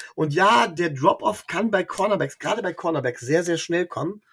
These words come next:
Aber ich glaub, dass Jalen Ramsey da echt noch was im Tank hat. Ähm, ansonsten dürfte man nie einen Cornerback holen. Der Preis ist in meinen Augen, äh, mehr als gerechtfertigt. Hunter Long, ich kann dir sehr genau sagen, was mit Hunter Long war. Hunter Long war ein Bust. So.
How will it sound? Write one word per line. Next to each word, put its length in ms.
Aber 140
ich 100
glaub, 160
dass 180
Jalen 300
Ramsey 240
da 100
echt 280
noch 120
was 140
im 140
Tank 240
hat. 260
Ähm, 400
ansonsten 420
dürfte 300
man 240
nie 160
einen 160
Cornerback 500
holen. 320
Der 140
Preis 480
ist 420
in 260
meinen 360
Augen, 420
äh, 240
mehr 360
als 180
gerechtfertigt. 460
Hunter 240
Long, 180
ich 140
kann 140
dir 100
sehr 120
genau 200
sagen, 260
was 140
mit 100
Hunter 220
Long 180
war. 160
Hunter 160
Long 140
war 100
ein 60
Bust. 320
So. 300